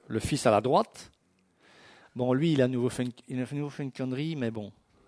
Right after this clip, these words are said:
c'est un pote, hein, c'est mon frangin. J'ai payé. Oui, mais je sais, Jésus. Oui, mais enfin, je te le dis. C'est Jésus, ça fait quand même, euh, ça fait quand même la minimum fois qu'il me fait le coup, là. Oui, oui, mais bon. Un jour, il sera parfait, Père, hein,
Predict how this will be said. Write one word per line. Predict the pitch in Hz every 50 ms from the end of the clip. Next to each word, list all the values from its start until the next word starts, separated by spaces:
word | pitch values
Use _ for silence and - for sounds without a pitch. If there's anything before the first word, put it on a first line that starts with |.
| _ -
c'est | - - 117
un | 110 107
pote, | - 123 123 - -
hein, | 95 95 110
c'est | - - 98
mon | 98 95 95
frangin. | - - 95 90 87 95 95 - - - _ _ _ _ _ _ _ _ _ _ _ - - -
J'ai | 101 92
payé. | - 101 95
Oui, | 101 117 123
mais | 131 110
je | 101 120 120 113 117
sais, | 117 - - 143
Jésus. | 127 117 107 98 117
Oui, | 131 160
mais | 180
enfin, | 143 - - 123
je | -
te | - 113
le | 104 110
dis. | 123 113 - 98 - - - - - - - - - - -
C'est | - 98
Jésus, | 90 - 110 107 120 117
ça | - - 87
fait | - - -
quand | - 92 92
même, | 110 120 127 127 120 -
euh, | 50 - - - -
ça | - -
fait | - -
quand | - 113
même | 123 113
la | 90
minimum | 90 113 123 127 117 104
fois | - - -
qu'il | - 104
me | -
fait | - -
le | 123
coup, | - - 156
là. | 139 -
Oui, | 143 175
oui, | 208 220 202
mais | 151 110
bon. | 107 113 107 101 - _ _ - _ _ _ _ _ _ - - - - - - - - - - - - - - - - -
Un | -
jour, | - 110
il | 107
sera | - - 110
parfait, | - 143 - - - 185 165
Père, | - 113 104 107 131
hein, | 151